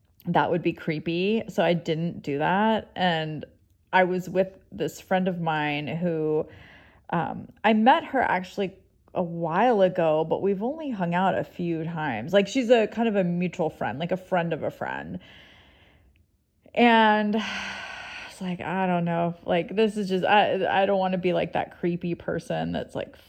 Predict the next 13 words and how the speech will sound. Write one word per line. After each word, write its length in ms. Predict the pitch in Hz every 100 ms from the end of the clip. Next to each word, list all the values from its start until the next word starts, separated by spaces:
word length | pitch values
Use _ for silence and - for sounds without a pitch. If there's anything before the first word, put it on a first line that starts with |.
| -
filming 480 | 90 135 139 135 151
people 340 | 160 - 135
in 140 | 98
public 640 | 165 - 190 156 160 165 160
without 500 | 147 139 151 - -
their 140 | 156
consent. 640 | - 160 156 - 147 170
You 80 | 196
know, 160 | 202 196
that's 200 | 202 196
just 220 | 208 -
not 340 | 156 151 151
okay. 680 | 170 - - 143 160 180 220